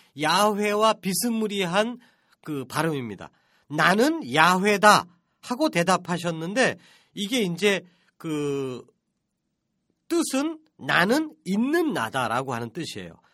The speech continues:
하고 대답하시고 이어서 말씀하셨다. "너는 이스라엘 자손들에게 있는 나께서, 야훼께서 나를 너희에게 보내셨다 하여라."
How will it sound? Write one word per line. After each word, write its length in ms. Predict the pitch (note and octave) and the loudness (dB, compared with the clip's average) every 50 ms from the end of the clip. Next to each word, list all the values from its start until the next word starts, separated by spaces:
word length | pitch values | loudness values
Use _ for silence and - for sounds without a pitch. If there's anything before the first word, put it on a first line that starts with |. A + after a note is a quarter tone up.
| _ - | _ -14
하고 340 | - A#3 A3+ D#4+ D4+ B3 | -12 -6 -2 0 0 0
대답하시고 840 | D#3 - D#3 D3+ D#3+ D#3+ D3+ - D3+ D3+ C3 - D#3+ D3+ G3 C#4 C#4+ C4 | 0 -2 -2 -2 0 -2 -2 -4 -8 -10 -8 -10 -10 -8 -6 -6 -6 -6
이어서 400 | D3 D3 D#3 D#3 D3+ - D#3+ D3 | -4 -4 -2 -2 -2 -2 -6 -6
말씀하셨다. 880 | C3 A#2+ A2+ A2 - - C3 A#2 G#2 G2 - G#2+ G2+ - - F#2+ F2 - _ _ _ _ _ _ _ _ _ _ | -6 -8 -8 -10 -10 -12 -12 -12 -12 -12 -12 -14 -16 -16 -18 -20 -20 -20 _ _ _ _ _ _ _ _ _ _
"너는 380 | - D#3 E3 F#3 A#3+ D4+ D#4 C#4 | -4 -2 0 2 2 2 0 0
이스라엘 440 | G#3+ F#3+ F3 G#3 G3+ G3 F#3+ G3 | -2 -2 -2 0 0 2 0 0
자손들에게 800 | F#3+ D#3+ E3+ D#3 E3 F3 E3 D#3 D3+ D#3 D#3 D#3+ G#3+ A#3 F#3+ - - _ _ _ _ _ _ - | -2 -2 -4 -4 -4 -6 -6 -4 -4 -4 -4 -2 -2 -2 -2 -2 -6 _ _ _ _ _ _ -2
있는 420 | G3 A#3+ C4+ D#4 F4 F#4+ F4+ E4+ | 0 0 2 4 4 2 4 4
나께서, 580 | C#4+ F3+ C#3 - - D#3 B2 - - G#2 F2 - - | 4 2 2 2 -2 -6 -6 -6 -8 -12 -14 -14 -6
야훼께서 800 | A#2+ C#3 C#3+ D#3+ F#3 G3 F#3 F3+ F3 C#3 A2+ - - A#2 D#3+ F3+ - _ _ _ _ _ _ _ _ | -4 -2 -2 0 0 -2 -4 -4 -6 -8 -8 -8 -10 -12 -12 -14 -16 _ _ _ _ _ _ _ _
나를 640 | _ - - D#3 D3+ D#3+ E3 F#3+ A3+ C4+ C#4+ C#4+ - - | _ -6 -2 2 4 4 4 4 2 0 -2 -6 -10 -6
너희에게 580 | A#2 C3+ C#3 C#3 C#3 C3+ C#3+ C3 B2 G#3 A3+ A3+ | -2 -2 -2 0 -2 -4 -6 -6 -4 -6 -6 -6
보내셨다 760 | - - B2 B2 C3 C#3 C3+ A#2+ - A#2 G#2 - - A3 G3+ | -8 -10 -8 -6 -6 -6 -6 -6 -8 -10 -12 -4 -2 -2 0
하여라." 720 | D3+ D#3+ D#3 C#3 A#2+ A#2+ A#2 C3+ D3+ E3 D#3 C3 F#2+ | 0 -2 -2 -2 -4 -4 -2 0 2 2 2 2 0